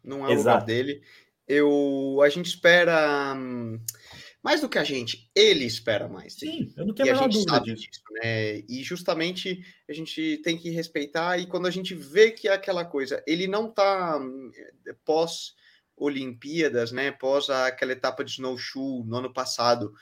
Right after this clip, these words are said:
Speaker 1: onde ele terminou com o pneu furado, mas realmente mostrou o Avança, é, que a gente conhece, ele ainda não conseguiu se reencontrar. O verdadeiro motivo por isso, eu inf-, e acho que ele também, infelizmente, a gente não sabe.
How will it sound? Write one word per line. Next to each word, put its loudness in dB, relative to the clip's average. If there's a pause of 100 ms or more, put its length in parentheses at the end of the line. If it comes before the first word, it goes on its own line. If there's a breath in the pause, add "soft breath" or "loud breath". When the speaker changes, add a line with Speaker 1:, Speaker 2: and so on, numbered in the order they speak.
(180 soft breath)
Speaker 1:
onde -8
ele -8
terminou -4
com -6
o -14
pneu -2
furado, 2
mas -2
realmente 0
mostrou -4
o 2
Avança, 0 (400 soft breath)
é, 0
que -6
a 0
gente -4
conhece, 0 (340 soft breath)
ele 0
ainda 0
não -2
conseguiu -6
se -6
reencontrar. -4 (300 soft breath)
O -4
verdadeiro 4
motivo 0
por -6
isso, -4
eu 2
inf-, -12 (100)
e -4
acho -2
que -4
ele -2
também, -4
infelizmente, -10
a -8
gente -8
não -4
sabe. -6